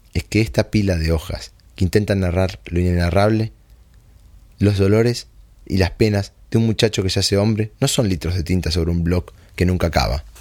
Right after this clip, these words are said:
Ustedes sabrán comprender lo limitado que es este recurso literario. Pero eso, pienso que quienes, quienes lean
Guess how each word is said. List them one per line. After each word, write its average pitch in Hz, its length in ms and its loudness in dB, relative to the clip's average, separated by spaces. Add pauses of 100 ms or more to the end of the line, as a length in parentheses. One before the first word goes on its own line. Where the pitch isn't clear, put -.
(540)
Ustedes 131 360 0
sabrán 98 280 0
comprender 95 580 0 (200)
lo 92 100 0
limitado 95 520 2
que 87 80 -2
es 87 60 -2
este 90 180 -2
recurso 85 380 -2
literario. - 520 -6 (680)
Pero 104 200 2
eso, 120 240 -2 (880)
pienso 110 400 2
que 85 100 -8
quienes, 87 320 0 (800)
quienes 87 280 2
lean 101 360 2